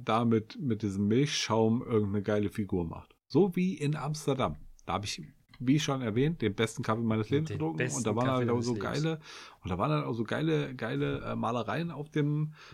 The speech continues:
Speaker 1: äh, in der Crema. So, und so einen Kaffee hab ich in Büsum gesucht.
Speaker 2: Ja.
Speaker 1: Und bin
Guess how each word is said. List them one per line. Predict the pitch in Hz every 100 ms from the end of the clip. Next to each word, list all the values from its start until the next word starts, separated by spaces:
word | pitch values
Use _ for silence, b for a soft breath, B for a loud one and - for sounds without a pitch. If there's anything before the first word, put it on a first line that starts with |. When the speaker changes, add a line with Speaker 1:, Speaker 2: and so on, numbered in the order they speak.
| B
Speaker 1:
äh, | 120 139
in | 139
der | 139
Crema. | 123 143 143 147 151 151 - b b b b _ _ _ _ _ b b
So, | - 139
und | 123 95
so | 120 175
einen | 247
Kaffee | 214 208 202
hab | 170
ich | 156
in | 151
Büsum | 165 156 156
gesucht. | 151 104 - 104 - 127
Speaker 2:
Ja. | 117 101 123 _ _ _ - _ _ -
Speaker 1:
Und | 101 78
bin | 95 90 85